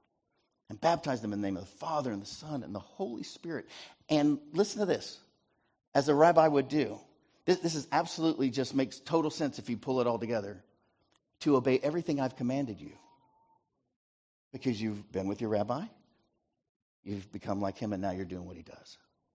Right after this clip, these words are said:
That's what Jesus is sending them out to do. He's telling you, "Guys, I'm about to go on. You've graduated. The mission is yours now. Everything I've commanded you. And remember, I'm with you always to the end of the age. You're not on your own." So let me ask you again, are you a Christian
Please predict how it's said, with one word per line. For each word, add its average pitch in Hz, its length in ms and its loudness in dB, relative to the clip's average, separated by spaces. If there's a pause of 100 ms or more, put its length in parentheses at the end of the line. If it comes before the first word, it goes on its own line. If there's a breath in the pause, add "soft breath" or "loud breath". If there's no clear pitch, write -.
(800)
That's 160 200 -4
what 147 100 2
Jesus 127 320 2
is 120 100 -8
sending 113 280 0
them 104 100 0
out 107 180 -2
to 131 60 -8
do. 143 160 6 (220 loud breath)
He's 185 120 4
telling 196 240 6
you, 131 80 6
"Guys, 147 320 8
I'm 147 120 4
about 170 240 8
to 160 80 -2
go 165 140 6
on. 147 140 6
You've 143 200 2
graduated. 113 580 2 (720)
The 123 80 0
mission 143 280 4
is 120 100 0
yours 123 240 2
now. 90 320 -8 (400)
Everything 170 340 6
I've 127 140 2
commanded 120 360 0
you. 107 80 2
And 135 100 4
remember, 147 340 4 (260 loud breath)
I'm 165 140 6
with 202 160 2
you 185 80 0
always 151 340 8
to 156 100 -4
the 131 100 0
end 127 120 2
of 127 60 2
the 104 120 0
age. 98 140 -4
You're 165 80 -2
not 143 160 0
on 101 80 -4
your 85 160 -8
own." - 80 -16 (300 loud breath)
So 180 100 4
let 165 140 6
me 160 80 6
ask 151 180 4
you 151 60 -4
again, 143 160 6
are 127 100 6
you 123 140 4
a - 20 -2
Christian 294 540 0